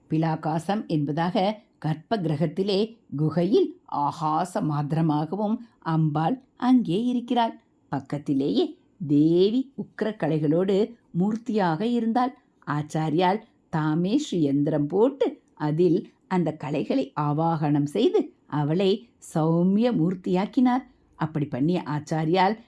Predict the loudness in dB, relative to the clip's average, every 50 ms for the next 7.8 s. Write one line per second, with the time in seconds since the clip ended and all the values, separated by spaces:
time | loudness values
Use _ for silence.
0 | _ _ -4 -2 0 0 -2 -2 -2 -2 0 2 2 2 2 2 0 0 -2 -2
1 | -2 -4 _ -6 -4 -2 -2 -2 -2 -4 -4 -4 -2 0 0 0 0 0 0 0
2 | 0 0 2 2 2 2 2 2 0 -4 _ _ _ -12 -6 -2 0 2 2 2
3 | 2 0 -4 -4 -2 0 2 2 2 2 2 2 2 2 0 -2 -8 _ _ _
4 | -4 0 2 2 2 2 2 0 0 0 -2 -4 -6 -10 _ _ _ _ _ _
5 | _ _ _ _ _ _ _ _ _ _ _ _ _ _ _ _ _ _ _ _
6 | _ _ _ _ _ _ _ _ _ _ _ _ _ _ _ _ _ _ _ _
7 | _ _ _ _ _ _ _ -12 -8 -6 -4 -4 -2 -2 -2